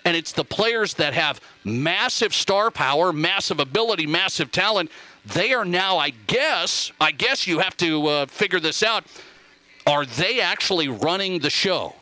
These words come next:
What is the owner? My question to you is, what does the owner say to Kevin Durant?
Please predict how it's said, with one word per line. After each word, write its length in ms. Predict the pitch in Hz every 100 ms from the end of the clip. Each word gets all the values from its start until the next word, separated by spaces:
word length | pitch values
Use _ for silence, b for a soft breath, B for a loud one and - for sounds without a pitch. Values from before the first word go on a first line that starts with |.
| -
What 300 | - 123 254
is 160 | 302 -
the 180 | 190 156
owner? 400 | 175 208 190 151
My 180 | 165 160
question 480 | - 208 233 - 185
to 80 | 165
you 160 | 214
is, 160 | 180 - -
what 200 | 165 269
does 140 | 247
the 180 | 170 143
owner 380 | 170 196 214 160
say 580 | - - 214 139 123 156 - B B B B B -
to 100 | 156
Kevin 340 | 196 196 175
Durant? 400 | 165 180 190 -